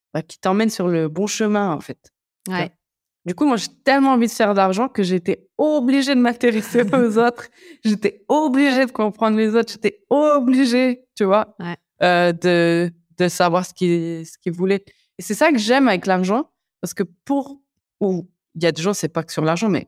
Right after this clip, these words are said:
Speaker 1: quand même beaucoup sur l'argent, c'est quand on a tellement envie d'un truc, tu vois, ben, on fait des choses à la base, on n'a pas envie pour obtenir ce qu'on veut, tu vois.
Speaker 2: Mm.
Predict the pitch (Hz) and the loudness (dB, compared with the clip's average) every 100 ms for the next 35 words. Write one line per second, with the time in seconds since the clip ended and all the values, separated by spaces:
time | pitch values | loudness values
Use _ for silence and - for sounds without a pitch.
0 | - 143 143 165 165 185 165 156 156 185 | -6 -6 -4 -6 -6 -6 -4 -6 -4 -6
1 | 220 _ _ _ - 185 170 269 285 220 | -6 _ _ _ -10 -10 -6 -2 0 0
2 | 180 175 _ _ - 277 269 269 240 240 | -2 -8 _ _ -2 0 2 2 4 2
3 | 220 214 208 202 247 240 - - 170 190 | 0 0 0 0 -4 -4 -8 -4 0 0
4 | - _ _ _ _ 175 190 - 190 - | -2 _ _ _ _ -4 -2 -2 -6 -4
5 | 254 247 - _ _ _ _ 170 190 - | -2 -2 -2 _ _ _ _ -4 -4 0
6 | 233 220 - _ _ _ - 180 170 170 | 0 0 -6 _ _ _ -4 -2 0 -2
7 | 165 233 220 185 190 180 202 208 185 175 | 0 2 2 0 0 0 0 0 0 -2
8 | 233 - _ _ 233 226 196 - 185 180 | -6 -10 _ _ -2 0 0 0 -2 0
9 | 175 - 175 156 151 185 185 | -2 -4 -6 -4 -4 -4 -4